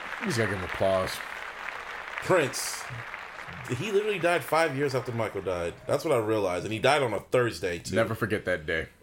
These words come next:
Speaker 2: Uh, he died on a Thursday. Michael died on a Thursday, and he died on a Thursday. And I remember exactly where I was at. I was in my room, and I was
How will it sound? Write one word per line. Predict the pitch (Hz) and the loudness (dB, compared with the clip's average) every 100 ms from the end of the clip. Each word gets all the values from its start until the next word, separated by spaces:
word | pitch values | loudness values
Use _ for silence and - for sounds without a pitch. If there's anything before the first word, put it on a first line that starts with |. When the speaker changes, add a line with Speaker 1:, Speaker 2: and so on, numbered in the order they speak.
| - | 0
Speaker 2:
Uh, | 113 | 4
he | 123 127 | 4 2
died | 123 143 202 | 4 6 6
on | 196 165 | 4 2
a | |
Thursday. | 131 - - 208 208 196 156 135 107 92 | 0 -6 -2 4 6 4 4 2 2 4
Michael | 170 196 180 | 4 6 4
died | 165 156 | 6 6
on | 143 | 4
a | 131 | 2
Thursday, | 135 131 120 127 117 | 4 4 4 2 2
and | 113 | -2
he | - - | -2 -2
died | 143 101 95 | 2 0 0
on | 92 | -4
a | 87 | -4
Thursday. | 98 92 85 92 80 - - - | 0 0 0 -2 -4 -6 -16 -12
And | 95 | 0
I | 139 | 2
remember | 139 | 2
exactly | 120 98 117 180 202 | 0 0 2 4 4
where | 196 190 | 4 6
I | |
was | 202 196 | 4 4
at. | 160 | 4
I | 113 | 4
was | 117 117 107 | 2 0 -4
in | - 175 | -2 2
my | 196 190 | 2 2
room, | 160 151 143 | 2 0 2
and | 123 | 2
I | 107 | 0
was | 101 | -2